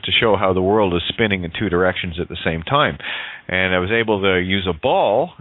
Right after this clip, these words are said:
<laughs> a real, you know, it was a football. What are the odds? Let's go lateral on this one, right? Uh, to show, to show this effect. And, uh, that's a major aha moment for people,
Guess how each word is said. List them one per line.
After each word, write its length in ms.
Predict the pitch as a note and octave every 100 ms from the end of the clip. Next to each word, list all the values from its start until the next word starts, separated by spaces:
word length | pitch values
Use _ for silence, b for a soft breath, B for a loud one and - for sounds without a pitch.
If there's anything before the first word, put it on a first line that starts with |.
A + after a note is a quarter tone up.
| B2+
<laughs> 200 | A#2 D3
a 80 | G#2
real, 440 | G2+ E3 B3 G#3+ F3
you 120 | -
know, 160 | A2+ G2
it 40 |
was 120 | G#2+ A2+
a 100 | -
football. 400 | F#3+ A2 E2+ -
What 200 | A2 A2+
are 40 | G#2
the 100 | A2+
odds? 240 | A#2 E2+ -
Let's 160 | A2 A2
go 160 | A#2
lateral 440 | G2+ G#2 A2 G2 F2+
on 100 | F2
this 160 | A2+ A#2
one, 120 | F2
right? 220 | E2 G#2+ - B B B B
Uh, 300 | - A2 A2
to 180 | A2 B2+ A#2+
show, 200 | D#3+ -
to 180 | - A2+
show 160 | C3+ A#2+
this 100 | A#2+ - -
effect. 320 | F#3 A2 - B B B B
And, 520 | G#2+ A2 A2 A2 A2 G#2+ _
uh, 320 | G#2+ A2+ A2 G2 -
that's 200 | A#2 E3+ -
a 60 | D3
major 580 | B2 A2+ A#2 A#2 C#3
aha 380 | B2 B2 C#3+ G#3+
moment 340 | A3+ A2 F2+ -
for 120 | F#2+
people, 440 | - F2+ D#2+ D2+